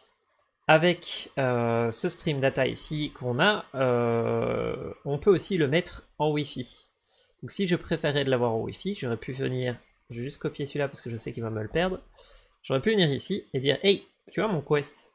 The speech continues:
tu peux le connecter en Wi-Fi sur le Wi-Fi local. Là en fait le, le casque, si je le débranche, voilà, vous voyez qu'il est toujours connecté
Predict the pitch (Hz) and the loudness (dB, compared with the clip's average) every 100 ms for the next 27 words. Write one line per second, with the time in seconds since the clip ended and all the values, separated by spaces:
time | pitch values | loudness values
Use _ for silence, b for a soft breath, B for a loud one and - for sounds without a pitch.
0 | _ 135 - 269 - 156 151 180 139 139 | _ -8 -4 -4 0 0 2 4 4 2
1 | 139 190 - 147 123 120 123 - 110 - | -4 -6 -4 -2 0 0 -2 -2 -4 0
2 | 170 - - _ _ _ _ _ _ - | -2 -2 -16 _ _ _ _ _ _ -20
3 | _ _ _ - 165 151 185 151 127 117 | _ _ _ 4 6 8 4 2 2 2
4 | 113 98 113 123 - 196 - - - - | 0 -2 -4 -2 2 0 -2 -14 -18 -8
5 | 135 127 117 117 120 190 - - - - | -2 0 0 0 0 -2 -6 -14 -20 -20
6 | _ _ _ _ _ _ _ _ _ _ | _ _ _ _ _ _ _ _ _ _
7 | _ 147 127 113 151 139 143 175 135 135 | _ -10 0 2 4 4 2 2 0 -2
8 | 175 202 - 147 131 170 | 0 0 2 0 0 -4